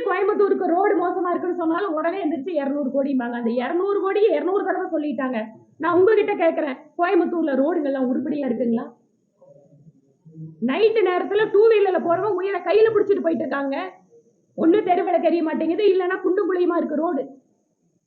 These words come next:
இதுதான் இவங்க இருநூறு கோடியை இத்தனை வருஷமா போட்டிருக்கிற ரோடா? இந்த மாதிரி ஒவ்வொரு குற்றச்சாட்டா சொல்லணும்னா சொல்லிட்டே போலாம்.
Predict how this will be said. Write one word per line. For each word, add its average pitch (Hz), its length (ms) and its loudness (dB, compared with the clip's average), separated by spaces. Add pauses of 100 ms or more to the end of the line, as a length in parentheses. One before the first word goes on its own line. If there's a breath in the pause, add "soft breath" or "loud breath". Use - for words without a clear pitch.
(120)
இதுதான் 392 420 0
இவங்க 330 200 0
இருநூறு 339 420 0
கோடியை 320 600 0
இத்தனை 370 320 -2
வருஷமா 294 340 -2 (100)
போட்டிருக்கிற 269 440 -2 (120)
ரோடா? 285 240 0 (1200)
இந்த 285 200 -2
மாதிரி 320 240 -2
ஒவ்வொரு 285 360 -2
குற்றச்சாட்டா 269 500 -6
சொல்லணும்னா 262 560 -2
சொல்லிட்டே 247 360 -4
போலாம். 196 240 -8